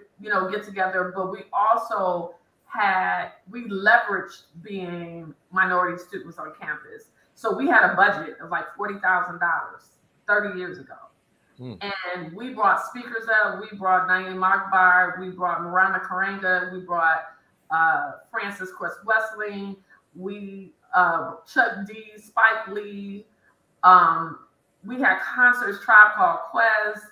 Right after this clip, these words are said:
Speaker 1: Patra. We, we had everything, uh, anything you could think of that would bring cultural diversity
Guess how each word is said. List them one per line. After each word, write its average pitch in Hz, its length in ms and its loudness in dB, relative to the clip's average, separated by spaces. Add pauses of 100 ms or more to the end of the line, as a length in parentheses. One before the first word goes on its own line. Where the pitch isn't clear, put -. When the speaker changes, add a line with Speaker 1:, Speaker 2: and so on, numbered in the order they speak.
(220)
Speaker 1:
Patra. 233 720 -4
We, 233 80 -14 (460)
we 247 180 -4
had - 180 0 (340)
everything, 233 760 0
uh, 170 220 -6 (920)
anything 294 480 -6
you 254 140 -6
could 240 180 -12
think 226 240 -8
of 170 500 2
that 170 400 2 (440)
would 185 260 -6
bring 202 280 -6
cultural 208 480 -4
diversity 185 580 -4